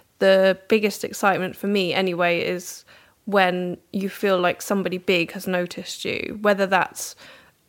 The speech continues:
somebody f-, Instagram famous sharing one of your posts or a shop approaching you at a trade show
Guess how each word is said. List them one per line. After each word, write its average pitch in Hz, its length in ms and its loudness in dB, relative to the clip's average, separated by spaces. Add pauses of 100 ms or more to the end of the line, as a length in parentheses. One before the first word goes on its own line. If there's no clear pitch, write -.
(140)
somebody 180 720 -2
f-, - 180 -20 (180)
Instagram 180 560 -2
famous 175 380 -2
sharing 175 400 -2
one 170 120 -4
of 175 80 -8
your 170 100 -2
posts 170 680 -4
or 160 420 2 (440)
a 196 80 -2
shop - 320 0
approaching 190 460 -2
you 175 100 -2
at - 80 -4
a 185 40 -6
trade 180 340 -2
show 165 440 -2